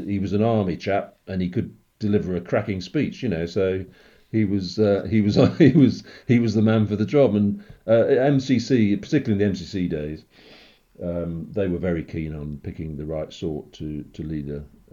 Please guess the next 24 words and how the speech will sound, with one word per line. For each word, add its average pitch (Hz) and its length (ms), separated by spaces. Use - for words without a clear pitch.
uh, - 760
a, 82 220
an 85 80
England 80 260
tour 92 240
abroad, 85 400
and 110 120
it, 110 140
th-, 107 180
there 117 100
was 113 160
an 113 80
ambassadorial 98 1080
quality. 98 400
I 87 40
mean, 87 140
uh, 87 220
I've - 400
discussed - 360
this 78 120
in 78 80
the 76 60
book, 80 240
but, 90 180